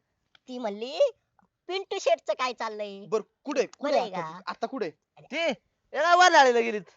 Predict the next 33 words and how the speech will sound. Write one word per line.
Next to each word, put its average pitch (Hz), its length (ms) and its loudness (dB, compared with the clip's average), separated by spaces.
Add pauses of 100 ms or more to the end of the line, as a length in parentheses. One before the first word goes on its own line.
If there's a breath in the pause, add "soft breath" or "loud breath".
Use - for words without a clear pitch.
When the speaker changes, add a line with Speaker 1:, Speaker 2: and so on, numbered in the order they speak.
(140)
Speaker 1:
नाही, 403 200 2
नाही, 440 160 6
खालच्या - 420 2
आळीला 359 360 6
गेली. 247 260 -8 (100)
Speaker 2:
अरे, 170 300 -4
एक 294 140 0
काय 311 100 0
तरी 285 140 -2
सांगा 240 260 -6
ना, 254 100 -2
वर 254 220 0
ना 254 160 -2
का, 233 220 -2
खाली 247 240 -2
का? 202 260 -2
Speaker 1:
आज 269 120 -2
सांगतो, - 520 -6
Speaker 3:
ते, 220 60 -6
Speaker 1:
सांगतो. 165 320 -6
Speaker 3:
ते, 151 80 -8
ते, 139 120 -10
मधल्या 302 340 6
आळीला. 269 200 8 (320)
Speaker 2:
मधल्या 294 200 2
आळीला? 285 440 -2
Speaker 1:
अरे, 254 320 -2 (560)
हा, 302 240 -10
ज-, 302 220 -14
मधल्या 262 340 -4
आळीला 196 180 -10
गेली. 180 180 -20 (2500)
चला. 320 160 -10